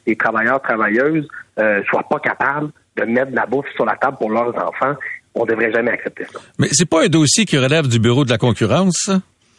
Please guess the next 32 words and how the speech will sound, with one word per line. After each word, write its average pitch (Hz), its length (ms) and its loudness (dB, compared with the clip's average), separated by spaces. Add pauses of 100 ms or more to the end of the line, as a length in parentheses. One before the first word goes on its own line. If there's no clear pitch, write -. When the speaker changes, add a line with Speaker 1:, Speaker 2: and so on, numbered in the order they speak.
(1040)
Speaker 1:
Le 135 260 2
Bureau 165 300 2
de 214 60 0
la 190 80 0
concurrence 165 600 0
du 135 80 -8
Canada 147 640 0 (260)
a 117 120 0
fait - 260 -2
des 202 140 -2
vérifications, 143 840 -2
mais 160 160 -2 (100)
une 254 200 0
de 202 80 0
leurs 160 240 0
conclusions, 156 680 -2 (200)
dans 170 260 0
leur 180 260 -2
rapport, 196 520 -2 (260)
c'est 233 100 -2
de 170 140 0
dire, 220 340 -2 (520)
on 165 160 0
n'est 175 240 0
pas 254 80 -2
capable 220 480 -2
d'aller 165 400 0
au 143 200 2
bout 139 300 0
de 208 140 0
nos 151 140 0
vérifications 139 840 -2